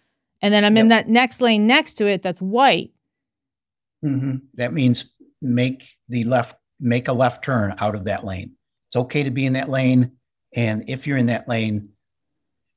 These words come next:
Speaker 2: uh, execute a left turn.
Speaker 1: When the other arrow turns green?
Speaker 2: Y-, when the other arrow turns green.
Speaker 1: Okay, that's the part I'm missing
Speaker 2: Okay.
Speaker 1: here, 'cause
Speaker 2: Oh, yeah,
Speaker 1: originally you
Speaker 2: okay.
Speaker 1: said proceed with
Speaker 2: Yeah.
Speaker 1: caution, and I'm like,
Speaker 2: Yeah.
Speaker 1: I've been wrong the whole time. And
Speaker 2: Yeah.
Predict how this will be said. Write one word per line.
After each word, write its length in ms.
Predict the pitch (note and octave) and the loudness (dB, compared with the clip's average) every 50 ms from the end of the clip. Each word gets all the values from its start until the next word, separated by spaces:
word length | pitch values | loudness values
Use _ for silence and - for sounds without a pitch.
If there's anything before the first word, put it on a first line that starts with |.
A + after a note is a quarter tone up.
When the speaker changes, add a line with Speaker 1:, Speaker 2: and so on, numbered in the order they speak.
| _ A3 - - F#3+ - _ _ _ - | _ -20 -20 -20 -20 -20 _ _ _ -4
Speaker 2:
uh, 240 | B2+ A2 G2+ G#2 - - | -2 0 0 -2 -4 -6
execute 400 | B2 A2+ - - A#2+ - C3 A2 | -6 -6 -6 -10 -8 -8 -6 -6
a 40 | G#2 | -6
left 260 | G#2 G2+ F#2 - - | -6 -8 -8 -10 -12
turn. 200 | - F2 D#2+ - _ _ _ _ _ | -14 -14 -16 -18 _ _ _ _ _
Speaker 1:
When 500 | G3 G3 G3+ G#3 A#3+ A#3+ A#3 A#3 A#3 A#3 | -2 2 4 6 6 6 6 6 6 6
the 180 | A3+ A3 G#3 - | 6 4 4 4
other 260 | G#3+ G#3 G#3 A3 A3 G3 | 4 4 6 4 4 4
arrow 380 | - G3+ G3+ G#3 G#3 G#3 G3+ | 4 4 4 4 4 4 2
turns 320 | G3 - G#3 G3+ G3 F#3+ E3+ | 2 0 -2 -2 -2 -4 -4
green? 440 | F#3 F3+ F3+ F#3+ G#3+ B3+ F4+ G4+ G4 _ _ _ _ _ _ _ _ _ | -2 -2 0 2 2 0 0 -2 -8 _ _ _ _ _ _ _ _ _
Speaker 2:
Y-, 80 | D3+ D3+ | -14 -10
when 200 | D3 C#3+ C#3 C3 | -6 -4 -4 -2
the 100 | C3 B2+ | 0 0
other 200 | A#2+ B2+ C3 A#2+ | 0 0 -2 -2
arrow 180 | A#2+ B2 A#2 A#2 | -2 -4 -4 -6
turns 280 | A#2+ - C#3 B2 A2+ - | -8 -8 -8 -8 -8 -2
green. 120 | - - | 0 2
Speaker 1:
Okay, 120 | B3+ A#3 A#3 | 4 4 4
that's 260 | G3 A#3+ C4+ C#4 - | 4 4 2 2 2
the 80 | E4+ D#4+ | -2 0
part 220 | - C#4 C4+ B3 | 2 2 4 4
I'm 140 | B3 A#3 A3+ | 6 6 6
missing 340 | A#3+ C4 B3+ - A#3 G#3+ G3 | 6 4 2 0 0 0 2
Speaker 2:
Okay. 80 | F3+ F3+ | 0 -2
Speaker 1:
here, 180 | D#3 D3+ - | -4 -6 -6
'cause 200 | - - G#3 G3 | -4 -2 0 2
Speaker 2:
Oh, 40 | G#3 | 4
yeah, 40 | G#3+ A3+ | 4 4
Speaker 1:
originally 260 | A#3 A3+ C4+ B3 A#3+ | 4 4 4 4 4
you 80 | A#3+ A#3+ | 4 4
Speaker 2:
okay. 40 | A3+ A#3 | 4 4
Speaker 1:
said 140 | - A#3 G3 | 2 2 4
proceed 320 | A#3 G#3+ G#3+ - B3 A3+ | 2 0 2 2 2 2
with 120 | G#3 G3+ | 2 0
Speaker 2:
Yeah. 60 | - - | 0 4
Speaker 1:
caution, 380 | B3+ C4 C#4+ C4+ - B3 A3 | 4 6 6 6 4 2 2
and 120 | G#3 G3+ G#3 | 2 2 2
I'm 100 | G3+ G#3 | 2 4
like, 320 | G#3 G3+ G3+ G3 G3+ - _ _ _ _ | 4 4 4 2 0 -6 _ _ _ _
Speaker 2:
Yeah. 60 | - - | -2 0
Speaker 1:
I've 220 | A3+ A3+ A#3 G#3+ | 2 2 2 2
been 140 | G3+ A#3+ G#3+ | 2 2 2
wrong 400 | F#3 F#3 G#3 G#3 G#3+ A3 A#3+ B3+ | 4 4 6 6 6 6 4 4
the 80 | C4+ C4+ | 2 4
whole 180 | C4 D4+ D4 | 4 4 2
time. 340 | D4 - D4+ D#4 D#4+ D#4+ D4+ - - - _ _ _ _ _ | 2 0 0 0 0 0 -2 -6 -12 -20 _ _ _ _ _
And 240 | - A#3 A#3 A#3 A3 | 4 6 6 6 4
Speaker 2:
Yeah. 80 | G3 | 2